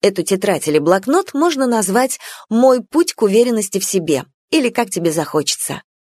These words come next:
Обрати внимание на обложку книги. Она зеленого цвета. Зеленый — цвет упорства и твердости. Именно он повышает уверенность в себе. Вера в себя — огромная сила.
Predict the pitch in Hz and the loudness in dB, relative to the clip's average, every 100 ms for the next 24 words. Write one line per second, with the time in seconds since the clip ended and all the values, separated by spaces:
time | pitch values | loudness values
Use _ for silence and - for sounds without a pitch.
0 | _ _ _ _ _ _ _ - 254 311 | _ _ _ _ _ _ _ 0 4 6
1 | 403 381 285 285 320 269 233 226 208 285 | 6 4 4 4 4 4 2 2 2 0
2 | - 240 220 208 170 139 131 - _ 202 | -2 -4 0 2 2 -2 -8 -10 _ 2
3 | 247 294 208 277 277 233 220 240 - 269 | 4 2 2 2 2 2 2 0 2 2
4 | 175 156 - _ - 175 233 285 403 294 | 2 -2 -10 _ -6 0 2 4 4 2
5 | 156 - - 220 262 240 233 233 359 349 | -2 -6 0 2 4 4 0 2 0 0
6 | - 185 277 247 202 180 147 147 - 143 | -2 0 0 0 2 2 0 -6 -4 -8
7 | - _ _ _ - 247 254 262 262 180 | -8 _ _ _ 0 2 4 4 4 2
8 | 165 170 165 226 220 196 - 220 226 202 | 2 2 2 2 2 -2 -2 2 4 2
9 | 160 147 - - 170 165 135 - _ 165 | 0 -4 -6 -2 0 0 0 -10 _ 0
10 | 175 220 196 - 190 175 240 254 - - | 4 4 4 0 0 4 4 2 -4 0
11 | 190 180 196 233 196 175 170 - 220 185 | 0 2 4 4 4 0 -2 -2 0 2
12 | 143 | 0